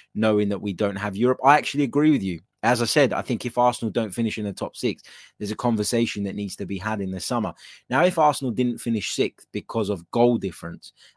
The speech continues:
and because we lost three key players at the back end of the season when it got to the kind of business end, then I'm not saying I'd accept that,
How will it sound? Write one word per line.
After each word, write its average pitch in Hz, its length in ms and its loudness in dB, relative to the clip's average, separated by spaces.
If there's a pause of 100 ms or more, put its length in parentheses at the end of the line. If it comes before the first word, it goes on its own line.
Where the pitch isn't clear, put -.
and 104 200 0
because 104 340 -4
we 107 140 0
lost 104 400 -2 (160)
three 113 280 -2
key 104 300 -2
players 101 380 -2
at 95 80 -10
the 90 80 -10
back 98 300 -4
end 95 160 -4
of 87 80 -8
the 87 60 -12
season 90 480 -6 (440)
when 104 160 -2
it 92 100 -6
got 101 200 -4
to - 80 -8
the 95 100 -6
kind 104 240 -4
of 85 100 -8
business 107 420 0
end, 90 280 -8 (400)
then 120 320 2
I'm 117 140 4
not 127 160 2
saying 113 240 0
I'd 107 100 0
accept - 560 -2
that, 92 260 0